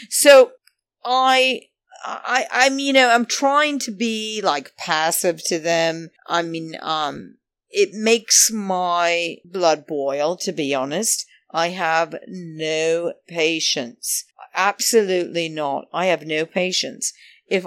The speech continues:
I've said something incorrect that's not, that's not, like, considered proper or woke or <laughs> however you want to put it,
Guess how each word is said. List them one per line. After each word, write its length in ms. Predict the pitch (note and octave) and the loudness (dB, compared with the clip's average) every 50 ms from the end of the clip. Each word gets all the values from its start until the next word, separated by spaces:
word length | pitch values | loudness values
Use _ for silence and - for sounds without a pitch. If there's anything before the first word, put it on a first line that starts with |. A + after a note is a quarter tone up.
| - | -6
I've 360 | - G#3 A#3 C#4+ F4+ G#4 G#4+ - | -4 -2 2 2 2 2 2 0
said 380 | - - - F#3+ D#3+ D3+ - | 0 2 4 2 2 2 -2
something 680 | - - - - D#3+ D3+ D3 - _ D3 C#3+ C#3+ C#3+ - _ | -4 -4 -2 -4 -6 -8 -10 -12 _ -8 -8 -8 -8 -12 _
incorrect 920 | D#3 D#3+ D#3+ E3+ - - - E3 D3 C#3+ C#3+ B2+ B2 C#3 - _ - - _ - _ _ _ | -10 -10 -10 -10 -14 -8 -8 -8 -6 -4 -4 -4 -4 -6 -8 _ -14 -14 _ -20 _ _ _
that's 320 | - E3 - - - - | -6 -4 -2 -2 -6 -6
not, 680 | F3 E3+ E3 D#3 D#3 D3+ D3+ D3 D3+ D#3 D#3+ - - - - _ _ _ | -8 -10 -12 -14 -10 -8 -4 -2 0 0 0 -2 -4 -10 -20 _ _ _
that's 400 | G3 G3+ F#3+ - - - - F#3+ | -2 -2 0 0 -2 -4 -2 -4
not, 560 | G#3+ G3+ G#3+ A#3 B3+ C4 C4 B3+ - - - | -2 0 2 2 2 2 0 -2 -6 -8 -4
like, 520 | A3 G#3 G3+ G3 F#3+ F#3 F3+ F3 - _ _ _ | -2 0 2 4 4 4 4 2 -2 _ _ _
considered 920 | - - G3 F#3+ - - - - G#3 F#3+ F3+ - - E3 D3 D3 C#3+ C#3+ D#3 _ _ _ | -6 -4 0 2 4 4 4 4 2 2 0 2 2 2 2 2 0 -2 -6 _ _ _
proper 720 | - - - F#3+ E3 D3 C#3+ _ E3 D#3 D#3+ E3+ F3 F3+ - - | -20 -2 0 0 0 0 0 _ 2 4 4 4 4 2 0 -2
or 420 | - D#3+ D3 C#3+ C3+ C3+ C3+ - _ _ | -2 -2 0 0 0 -2 -2 -6 _ _
woke 600 | - F#3 D#3 D#3 E3 D3+ D3+ D#3+ F3+ - _ - | -14 -8 2 4 6 6 6 6 2 2 _ -2
or 240 | D#3+ D#3 D3 D3+ E3 | 0 0 0 0 -4
<laughs> 20 | E3+ | -4
however 560 | F3+ G#3+ G#3 F3+ F3 F3 F3 F3+ F3 D#3+ F3+ | 0 0 2 4 4 4 4 4 4 2 2
you 180 | F3+ F#3 F3 | 2 2 2
want 220 | E3 E3 E3 E3 - | 2 0 -2 -2 -4
to 100 | - F3+ | -6 -10
put 320 | - - - D#3+ D3+ - B3 | -8 0 0 0 2 2 0
it, 160 | C4+ G#4 | 0 0